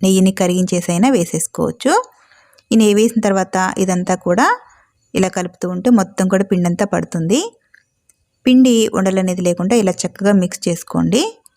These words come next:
పిండి కొద్దిగా ఇప్పుడు ఇలా కలిపిన తర్వాత చల్లారిపోతుంది కాబట్టి చేతికి కొద్దిగా నెయ్యి అప్లై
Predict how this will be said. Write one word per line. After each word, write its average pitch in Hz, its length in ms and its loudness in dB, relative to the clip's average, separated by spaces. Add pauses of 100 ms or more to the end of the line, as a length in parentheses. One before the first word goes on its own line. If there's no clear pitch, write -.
(600)
పిండి 233 260 4
కొద్దిగా 190 360 0
ఇప్పుడు 185 240 -2
ఇలా 185 180 0
కలిపిన 190 320 2
తర్వాత 190 260 0 (180)
చల్లారిపోతుంది 175 680 -2
కాబట్టి 165 340 -2 (720)
చేతికి 247 480 -2 (880)
కొద్దిగా 190 360 2
నెయ్యి 180 200 2
అప్లై 175 220 -4